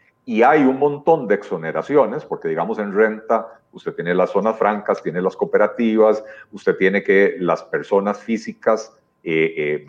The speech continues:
los asalariados, no pagan por los primeros ochocientos y resto mil colones de su salario mensual, etcétera. O sea, hay un montón de exoneraciones. Eso hace que, eh, los, los impuestos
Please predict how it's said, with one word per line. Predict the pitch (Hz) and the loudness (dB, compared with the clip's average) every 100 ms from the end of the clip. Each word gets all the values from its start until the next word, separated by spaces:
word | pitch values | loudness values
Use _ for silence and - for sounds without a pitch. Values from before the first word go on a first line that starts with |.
| - | -4
los | 90 92 | -2 -2
asalariados, | 92 87 78 90 107 107 113 110 - _ _ | -4 -2 -2 2 2 6 4 2 -8 _ _
no | 104 101 104 | -6 0 0
pagan | 113 107 110 113 107 | 2 2 2 -2 -6
por | - 90 | 0 0
los | 87 - | 0 -4
primeros | 85 82 95 110 107 - | -8 0 2 2 0 -8
ochocientos | - 92 - 78 98 95 110 | -8 -8 -8 -6 -6 -6 -10
y | |
resto | 101 87 - - | -8 -8 -10 -12
mil | 95 | -12
colones | 92 98 101 104 | -4 -2 -2 -4
de | 95 | -8
su | 92 | -10
salario | 85 78 90 95 | -10 -2 -2 -2
mensual, | 98 98 131 120 110 | -4 -4 2 2 2
etcétera. | - 110 95 - | 0 0 0 0
O | |
sea, | 92 - _ _ | 0 -4 _ _
hay | - 135 127 | -2 2 2
un | 90 | 0
montón | 104 104 117 | -2 0 0
de | 113 | 0
exoneraciones. | 113 117 123 131 139 156 123 156 _ _ _ _ _ | -4 -6 -2 -2 0 0 0 -8 _ _ _ _ _
Eso | - 143 147 175 | 2 4 6 4
hace | 165 160 170 | 4 0 -8
que, | - 147 160 - _ _ _ _ _ _ _ _ | -2 0 0 -4 _ _ _ _ _ _ _ _
eh, | 110 95 98 - | -2 2 2 -2
los, | 110 107 110 - - | -2 0 0 -4 -4
los | 101 208 202 - | 0 0 0 -8
impuestos | 208 196 - 208 - - 131 143 - | -8 -6 0 0 0 -4 -4 -4 -6